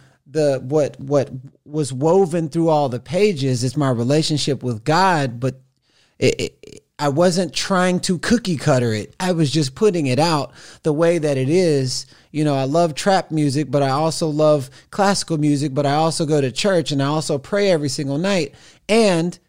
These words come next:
you're gonna get that from the book. It's just like, man, this dude is,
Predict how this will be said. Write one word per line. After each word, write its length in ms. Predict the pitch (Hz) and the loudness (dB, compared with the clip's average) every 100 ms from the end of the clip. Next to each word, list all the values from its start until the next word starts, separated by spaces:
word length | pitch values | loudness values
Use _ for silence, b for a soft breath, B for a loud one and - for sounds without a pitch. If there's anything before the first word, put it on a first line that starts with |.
| _ _ | _ _
you're 160 | - 175 | -2 0
gonna 160 | 185 170 | 2 0
get 400 | 123 175 196 - | 2 2 2 2
that 280 | 151 - - | -2 -2 -6
from 320 | - 165 143 | -2 0 0
the 100 | 117 | 0
book. 340 | 113 - - | 2 0 0
It's 200 | 117 143 | -6 -4
just 180 | 156 131 | -2 -2
like, 200 | 127 110 | -2 -2
man, 260 | 143 160 139 | -2 -2 -2
this 160 | 127 127 | -2 -2
dude 300 | 143 143 131 | 0 2 2
is, 240 | 127 - | 0 -4